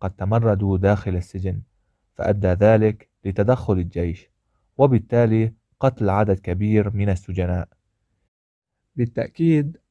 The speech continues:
إن سكان مدينة تدمر قد علموا بتلك المجزرة، لأن باستطاعة الناس الذين يسكنون قرب السجن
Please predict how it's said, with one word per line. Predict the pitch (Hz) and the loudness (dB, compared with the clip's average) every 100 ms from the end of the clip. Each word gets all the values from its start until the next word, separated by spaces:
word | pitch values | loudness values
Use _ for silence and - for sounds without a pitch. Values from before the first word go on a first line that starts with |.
| - | -6
إن | 123 113 | -2 -2
سكان | 98 - _ 120 123 123 | -2 -8 _ -2 0 0
مدينة | 104 104 113 104 | -2 -2 -2 -4
تدمر | - 110 117 110 104 - | -4 -2 0 -2 -4 -10
قد | - 107 | -8 -4
علموا | 95 110 113 104 101 | 0 0 0 -2 -6
بتلك | 104 107 107 | -6 -6 -6
المجزرة، | 101 98 95 - 85 - _ _ _ _ _ | -6 -4 -6 -6 -10 -10 _ _ _ _ _
لأن | - 107 113 | -4 0 0
باستطاعة | 101 104 98 120 113 107 | -2 -6 -8 -2 -2 -2
الناس | 95 98 113 117 120 - | -6 -4 0 0 -2 -8
الذين | 117 104 107 113 | -6 -4 -2 -2
يسكنون | 101 98 - 104 117 113 113 _ | -2 -4 -8 -6 -4 -2 -6 _
قرب | - 123 104 | -10 -6 -4
السجن | 104 - 117 117 113 | -6 -4 -2 0 -2